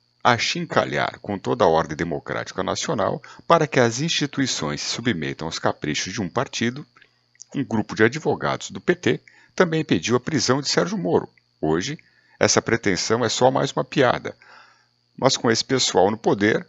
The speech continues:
nomeando juízes, amigos e ministros nos tribunais superiores, não há limites do que seriam capazes para eternizar a ideologia com o uso do aparelhamento estatal. Os fatos ab-, absurdos de domingo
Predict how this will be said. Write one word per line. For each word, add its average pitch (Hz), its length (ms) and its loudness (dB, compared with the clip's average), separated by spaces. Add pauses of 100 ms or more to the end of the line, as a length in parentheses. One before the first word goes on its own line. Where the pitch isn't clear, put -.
(120)
nomeando 95 460 2
juízes, 95 540 2
amigos 82 440 2
e 95 60 -4
ministros 85 600 -2
nos 85 100 -8
tribunais 78 500 -6
superiores, 90 800 0
não 208 260 -2
há 98 40 2
limites 113 640 -2
do - 120 -18
que - 80 -4
seriam 80 300 -2
capazes - 600 -2
para 110 200 2
eternizar 95 600 0
a 78 40 0
ideologia 78 680 -4
com 127 260 -4
o 85 40 0
uso 87 140 -4
do 107 80 0
aparelhamento 82 680 0
estatal. - 500 -2 (180)
Os - 120 -4
fatos - 320 4
ab-, 151 260 0
absurdos 117 500 -2
de 90 100 -6
domingo 98 500 -2